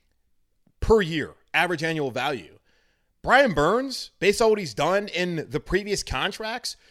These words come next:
could be looking at a twenty-five million dollar per year deal on average. And he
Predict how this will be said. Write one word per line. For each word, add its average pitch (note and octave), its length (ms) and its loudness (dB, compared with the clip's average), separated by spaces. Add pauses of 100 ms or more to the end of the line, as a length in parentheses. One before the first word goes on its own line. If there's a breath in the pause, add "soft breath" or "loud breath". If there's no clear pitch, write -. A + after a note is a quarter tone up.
(140 soft breath)
could D4+ 140 0
be C#4 80 2
looking F#3+ 320 -4
at F3 260 -2 (420)
a F#3 80 0
twenty-five A3 680 2
million F#3+ 280 -2
dollar F#3 420 0 (180)
per C4+ 240 4
year G3+ 280 -4
deal A3 460 0
on A#3+ 180 0
average. B3+ 600 -6 (280 soft breath)
And A3+ 140 -2
he C4 160 -4